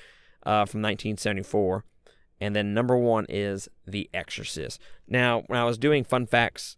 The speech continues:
through I M D B, they said this was the number three scariest movie of all time, Alien.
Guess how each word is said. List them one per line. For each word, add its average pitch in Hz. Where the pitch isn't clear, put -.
through 113
I 107
M 104
D 104
B, 104
they 107
said 104
this -
was 107
the 98
number 92
three 117
scariest 127
movie 131
of 131
all 131
time, 131
Alien. 127